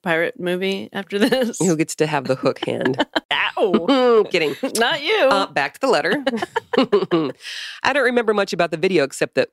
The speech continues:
Speaker 2: watching it and seeing two women together gave me feelings that I did not know I could have. After that, the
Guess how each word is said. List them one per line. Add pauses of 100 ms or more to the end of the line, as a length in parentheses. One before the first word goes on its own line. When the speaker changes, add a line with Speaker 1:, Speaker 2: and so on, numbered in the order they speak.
Speaker 2:
watching
it
and
seeing
two
women
together
gave
me
feelings
that
I
did
not
know
I
could
have. (500)
After
that,
the